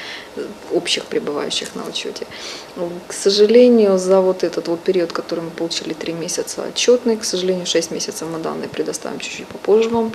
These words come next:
для информации населения, э, тоже количество, к сожалению, увеличивается. Количество случаев, скорее, то есть, м, и тяжесть случаев увеличивается. Если мы в прошлом году имели пятьдесят шесть, пятьдесят восемь, то в этом году шестьдесят шесть, шестьдесят семь,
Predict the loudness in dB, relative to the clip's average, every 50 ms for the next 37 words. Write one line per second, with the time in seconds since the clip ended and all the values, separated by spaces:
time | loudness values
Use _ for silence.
0 | -6 -4 -2 -2 -2 -2 -2 -2 -4 -4 -6 -8 -10 -12 -12 -14 -16 -18 -14 -12
1 | -12 -8 -6 -4 -2 -2 0 -2 -2 -4 -6 -6 -4 -2 -2 -2 -2 -2 -2 -4
2 | -6 -8 -8 -10 -8 -8 -8 -8 -8 -8 -10 -12 -8 -6 -6 -6 -8 -10 0 4
3 | 8 8 8 8 6 2 0 4 4 4 6 4 2 0 0 0 -2 -2 0 -2
4 | -2 0 0 0 -2 -2 -4 -2 -2 -2 -2 -2 -4 -6 -6 -6 -6 -6 -6 -8
5 | -10 -12 -14 -14 -14 -16 -14 -8 -4 0 0 2 2 2 0 0 -2 -2 -2 0
6 | 0 0 0 0 0 0 -2 -2 -2 -4 -6 -4 -4 -6 -6 -4 -6 -6 -8 -10
7 | -8 -6 -4 -4 -4 -4 -6 -6 -6 -6 -6 -6 -6 -8 -10 -6 -2 0 0 0
8 | 0 0 -2 -2 -2 -2 -2 -4 -4 -4 -6 -8 -10 -10 -8 -2 0 0 0 2
9 | 0 0 0 -2 -2 -2 -4 -4 -4 -4 -4 -6 -4 -6 -6 -6 -4 -6 -4 -4
10 | -2 -2 0 0 0 0 -2 -2 -2 -2 -4 -2 -2 -2 -4 0 2 2 4 4
11 | 4 2 0 -2 -8 -10 -12 -14 -14 -14 -16 -16 -18 -18 -12 -8 -4 0 0 0
12 | 0 0 2 4 6 6 6 4 0 -2 -2 -2 -2 -2 -2 -2 -2 -2 -4 -2
13 | -4 -4 -4 -4 -2 -2 -2 0 0 0 0 0 2 2 2 2 0 -2 -4 -4
14 | -2 -2 -2 0 0 -2 -2 -4